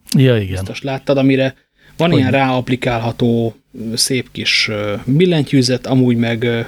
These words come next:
Speaker 2: hát nagyjából könyv alakú és méretű
Speaker 1: Igen.
Speaker 2: dologról van szó.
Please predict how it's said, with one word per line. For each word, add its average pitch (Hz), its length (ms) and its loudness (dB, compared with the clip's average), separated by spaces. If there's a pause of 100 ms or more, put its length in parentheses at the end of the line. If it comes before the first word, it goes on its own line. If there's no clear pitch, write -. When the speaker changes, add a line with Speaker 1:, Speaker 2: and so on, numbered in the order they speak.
(200)
Speaker 2:
hát 135 100 -2
nagyjából 120 420 0
könyv 113 260 -2
alakú 110 380 -4
és 113 160 -4
méretű 107 520 -8 (640)
Speaker 1:
Igen. 110 320 2
Speaker 2:
dologról 113 400 -6
van 117 160 -2
szó. 143 320 0